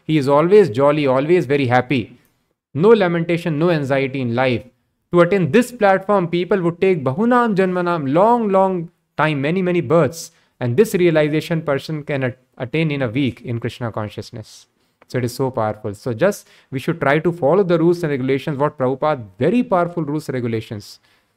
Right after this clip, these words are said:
So simply get up early in the morning, four o'clock, and engage in service of Krishna very nicely, chant sixteen good rounds, follow four regulative principles, live in the association of devotees, have only Krishna Prasadam, and preach whatever you have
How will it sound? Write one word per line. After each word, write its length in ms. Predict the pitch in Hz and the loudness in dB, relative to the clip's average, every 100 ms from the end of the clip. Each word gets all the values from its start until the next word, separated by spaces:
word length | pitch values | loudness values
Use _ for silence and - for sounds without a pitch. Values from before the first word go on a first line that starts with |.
| _ _ _ _ _ | _ _ _ _ _
So 140 | - 143 | -8 -6
simply 340 | 202 214 202 | -2 -2 -2
get 180 | 131 147 | 0 0
up 140 | 165 | 0
early 220 | 165 160 175 | 0 0 0
in 80 | |
the 100 | 170 | 0
morning, 300 | 170 165 170 | 0 0 -2
four 180 | 165 165 | -2 0
o'clock, 480 | 165 165 165 165 - - _ _ - | 0 0 0 0 -6 -20 _ _ -4
and 160 | 131 | -2
engage 320 | 127 123 139 156 | -2 -2 -2 -2
in 100 | 160 | -2
service 320 | 160 160 156 | -2 -4 -6
of 100 | 160 | -6
Krishna 280 | 156 127 156 | -6 -6 -4
very 220 | 151 156 | -2 -2
nicely, 500 | 147 147 131 160 160 | -2 -4 -4 -6 -6
chant 400 | 156 - 139 139 | -8 -4 -4 -2
sixteen 380 | 139 - 160 147 | -6 -6 -4 -2
good 200 | 147 143 | -4 -2
rounds, 360 | 147 156 165 - _ _ | -2 -2 -6 -12 _ _
follow 260 | 135 147 | -2 0
four 240 | 160 156 165 | 0 0 0
regulative 500 | 147 143 143 143 151 | 0 0 -2 -2 -4
principles, 640 | 139 135 135 160 160 160 - _ | -6 -6 -2 0 0 -6 -20 _
live 220 | 120 135 165 | -4 0 2
in 120 | 165 | 2
the 100 | 160 | 0
association 540 | 151 156 165 151 - | 0 -4 -4 -6 -4
of 120 | 156 | -4
devotees, 420 | 143 139 147 151 120 | -2 -2 -2 -2 -2
have 220 | 135 139 | -2 -2
only 180 | 143 143 | -4 -6
Krishna 320 | 151 - 135 | -8 -8 -8
Prasadam, 560 | 139 131 139 143 160 160 _ - | -6 -4 -2 -2 -6 -10 _ -10
and 200 | 143 139 | -8 -4
preach 260 | 160 175 170 | -2 -2 -2
whatever 400 | 131 131 120 120 | -2 0 -2 -4
you 100 | 107 | -4
have 280 | 113 101 | -4 -6